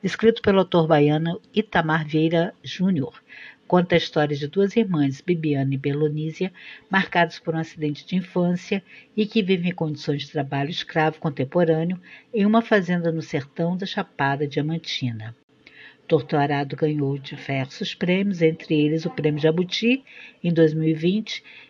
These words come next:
e o Prêmio Oceanos, também em dois mil e vinte. Anabelle Loivos traz uma análise das mulheres em Torto Arado, em comparação com as mulheres de Euclides da Cunha.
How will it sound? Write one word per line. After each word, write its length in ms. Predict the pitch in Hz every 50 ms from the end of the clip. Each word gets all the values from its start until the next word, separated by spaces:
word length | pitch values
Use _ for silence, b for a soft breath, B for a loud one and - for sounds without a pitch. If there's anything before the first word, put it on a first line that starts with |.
| B
e 120 | - 208 220
o 60 | 226
Prêmio 520 | 226 - - 180 185 185 185 190 190 180
Oceanos, 760 | 180 185 185 185 - - 214 196 180 175 170 170 165 - -
também 440 | - 185 170 151 147 160 160 165 170
em 60 | 165
dois 260 | 156 160 165 156 160
mil 200 | - 156 156 160
e 120 | 175 190 180
vinte. 760 | 165 143 139 147 151 151 147 135 - - - - 131 135 - _ _ _ _ _ _
Anabelle 580 | 175 180 180 175 170 151 160 156 156 151 160
Loivos 800 | 156 156 160 160 165 165 180 190 208 208 208 - 233 - - -
traz 680 | _ - 170 160 160 156 151 151 151 - - - - _
uma 160 | 208 220 247
análise 640 | 247 214 190 160 151 151 147 139 143 - - 147 135 b b b b b b b b b
das 280 | 175 190 202 202 - -
mulheres 840 | 196 170 147 143 165 165 190 214 220 202 165 151 147 - - -
em 140 | - 151 151
Torto 320 | - - 151 147 - - 196
Arado, 580 | 175 175 170 156 151 156 170 175 175 220 233 _ _ _ _
em 100 | 196 196
comparação 720 | - - 214 _ 220 214 214 208 202 - - 165 147 143 139
com 160 | - 147 143
as 180 | 143 143 -
mulheres 800 | - 170 185 202 196 175 147 147 151 147 165 160 - - - - b b b b b b b b
de 140 | - 175 202
Euclides 420 | 220 226 226 - 180 170 165 175 170
da 140 | 180 190
Cunha. 340 | 196 _ _ 151 143 139 139